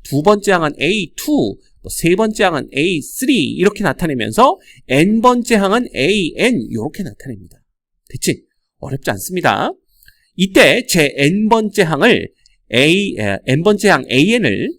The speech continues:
수열의 일반항이다 이렇게 불러요. 자, 일반항이다라는 건 뭘 의미하냐면, 아, 하면요. 예를 들어 요 수열을 본다면 에이원은 일이죠. 그 다음 에이투는 삼입니다.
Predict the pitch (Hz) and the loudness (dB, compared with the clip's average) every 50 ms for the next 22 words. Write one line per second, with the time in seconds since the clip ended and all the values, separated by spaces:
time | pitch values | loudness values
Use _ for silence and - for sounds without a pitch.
0 | _ _ _ _ - - - - 302 277 233 185 196 220 151 104 - - - - | _ _ _ _ -6 -4 -2 0 2 2 4 4 4 2 2 0 -2 -6 -10 -4
1 | - 160 156 170 185 175 170 220 226 254 247 247 240 233 208 226 208 190 151 139 | -2 0 2 2 0 2 2 2 2 2 2 0 -2 0 2 4 4 4 4 2
2 | 139 151 233 269 262 - 220 - - - - 104 104 92 - - - - - - | 0 0 -2 -2 -2 -2 -4 -6 -6 -8 -10 -8 -8 -8 -10 -14 -18 -20 -20 -20
3 | _ _ _ - _ _ _ - _ _ - - - - - - - - - - | _ _ _ -20 _ _ _ -20 _ _ -20 -20 -20 -18 -12 -12 -12 -10 -4 0
4 | 131 131 131 147 151 147 262 277 311 311 294 285 269 254 - 247 247 233 226 233 | 2 4 4 4 4 4 4 4 4 2 0 0 -2 0 2 4 4 6 4 6
5 | 220 185 170 151 135 127 143 202 208 131 101 107 123 175 220 214 147 131 143 156 | 6 4 2 2 2 0 0 0 0 -2 -2 2 2 4 4 2 2 0 -2 -2
6 | 156 139 131 120 104 95 95 90 90 87 _ _ _ - 101 95 90 82 82 - | -4 -4 -4 -4 -4 -6 -8 -10 -14 -16 _ _ _ -4 -2 -2 -2 -4 -6 -10
7 | - - 160 143 135 127 101 87 80 85 185 311 - _ _ - - - - - | -10 -8 -6 -4 -4 -4 -6 -8 -8 -8 -10 -12 -14 _ _ -20 -20 -20 -20 -10
8 | - - 139 190 269 254 285 240 160 110 110 123 151 196 190 - 262 269 262 254 | -2 0 2 2 2 2 2 0 0 2 2 2 0 0 0 -2 -2 0 0 0
9 | 214 190 143 131 110 92 107 180 226 - - - - _ _ _ _ _ _ _ | -2 -2 -2 -2 -4 -4 -4 -4 -4 -4 -6 -10 -16 _ _ _ _ _ _ _
10 | - 98 110 131 190 233 247 185 120 113 131 147 - - - 208 214 247 226 - | -4 -2 0 0 0 0 -2 -2 -2 -2 -2 -4 -6 -6 -6 -4 -4 -4 -4 -4
11 | 120 92 92 - - - - - - - - - - - - 143 175 156 120 - | -4 -4 -4 -8 -8 -10 -14 -20 -20 -20 -20 -20 -16 -8 -2 0 0 0 0 -2
12 | - 113 117 135 175 208 208 - - - 240 220 202 180 - - 240 254 254 233 | -4 0 0 0 0 -2 -4 -8 -8 -6 -4 -4 -4 -6 -6 -6 -4 -4 -4 -4
13 | 220 196 - 101 92 107 - 339 - | -2 0 0 2 2 0 -2 -4 -8